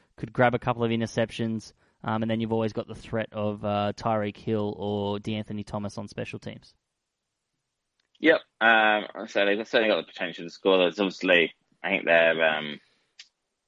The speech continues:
Speaker 2: numbers are a little bit inflated. I don't think you're gonna get that kind of five, fi-, with that five interceptions, five sacks, two ti-,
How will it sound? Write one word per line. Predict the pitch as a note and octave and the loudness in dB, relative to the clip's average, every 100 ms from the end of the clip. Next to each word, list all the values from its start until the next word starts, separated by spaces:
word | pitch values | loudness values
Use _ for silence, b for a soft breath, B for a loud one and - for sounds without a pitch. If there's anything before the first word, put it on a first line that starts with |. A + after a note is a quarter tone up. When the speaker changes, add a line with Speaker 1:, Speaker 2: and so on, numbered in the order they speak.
| _ | _
Speaker 2:
numbers | F2 F2+ E2+ E2+ | 0 0 0 -4
are | |
a | E2 | -2
little | E2 | 0
bit | D#2+ | 0
inflated. | D2+ - E2 E2 D#2 D2 | -2 -4 0 2 2 0
I | D#2+ | 0
don't | D#2+ D2 | -2 -6
think | D2+ - | -10 -8
you're | D2 | -8
gonna | D2+ | -6
get | C#2+ - | -6 -4
that | C2 - | -4 -4
kind | D#2 D2 | -6 -6
of | - _ - | -8 _ -16
five, | - C#2+ - - | -12 -12 -6 0
fi-, | G#2 | 0
with | F2+ - | 0 -2
that | - | 4
five | A2 G2+ | 4 4
interceptions, | G2+ G#2 - G2+ F#2 | 4 2 0 -4 -4
five | - F2+ - | 2 2 2
sacks, | - - | -2 -2
two | - G2+ | -6 -4
ti-, | F2 | -4